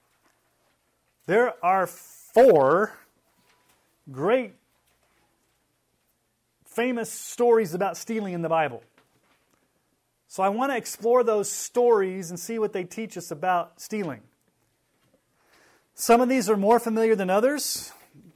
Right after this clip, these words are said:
and one of them we looked at last week that we'll look at again, but we're gonna go in canonical order or biblical order. So we're gonna start with Jacob.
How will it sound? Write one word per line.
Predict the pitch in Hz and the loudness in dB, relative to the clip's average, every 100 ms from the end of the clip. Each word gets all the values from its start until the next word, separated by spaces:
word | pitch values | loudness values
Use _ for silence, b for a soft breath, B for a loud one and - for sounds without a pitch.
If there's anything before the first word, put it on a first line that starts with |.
| _ _ _ | _ _ _
and | 156 160 | -8 -4
one | 185 247 | -2 0
of | 233 | 0
them | 226 | -2
we | 202 | -2
looked | 208 214 | -2 -2
at | 202 | -4
last | 185 190 190 180 | -2 -2 -4 -6
week | 196 247 - - _ _ _ _ - | -8 -8 -12 -20 _ _ _ _ -12
that | |
we'll | 151 160 | -6 -4
look | 190 196 | -2 -2
at | 196 175 | -4 -4
again, | 151 180 202 B B - | -6 -8 -8 B B -2
but | 185 | -2
we're | 190 | 0
gonna | 214 240 | -2 -2
go | 214 220 | 0 0
in | 202 | -2
canonical | - 190 220 220 180 | -6 -6 -6 -6 -4
order | 165 160 180 175 | -2 0 -2 -4
or | 151 | -4
biblical | 131 127 180 196 190 156 | -6 -4 -2 -2 -4 -6
order. | 147 139 151 175 b b | -6 -4 -4 -8 b b
So | - 190 175 | -10 -4 -2
we're | 196 | -2
gonna | 247 | -4
start | 233 214 196 | -4 -2 -2
with | 175 | -2
Jacob. | 143 180 170 123 | -2 -2 -4 -10